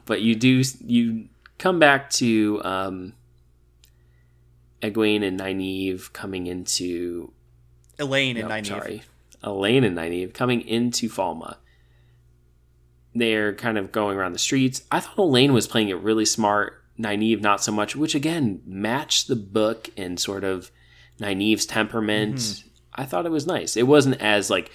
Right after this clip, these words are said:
Speaker 1: Nynaeve's in there pulling her braid, screaming, and, you know,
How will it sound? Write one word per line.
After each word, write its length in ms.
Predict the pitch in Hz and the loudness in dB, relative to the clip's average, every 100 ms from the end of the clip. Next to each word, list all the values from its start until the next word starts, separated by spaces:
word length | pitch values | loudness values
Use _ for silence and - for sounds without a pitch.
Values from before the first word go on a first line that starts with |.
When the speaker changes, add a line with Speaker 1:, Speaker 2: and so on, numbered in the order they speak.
| - 117 | -12 -2
Speaker 1:
Nynaeve's 360 | 110 110 - | 2 2 2
in 100 | 107 | -2
there 120 | 101 | -2
pulling 300 | 85 113 101 | -4 -2 -2
her 100 | 98 | -2
braid, 460 | 90 98 92 90 85 - | -2 0 0 -2 -8 -6
screaming, 560 | - 113 104 98 92 90 | -4 0 0 0 -2 -6
and, 160 | 87 - - _ _ - _ _ _ _ | -8 -14 -20 _ _ -20 _ _ _ _
you 140 | 113 95 | -6 -6
know, 320 | 80 82 | -6 -10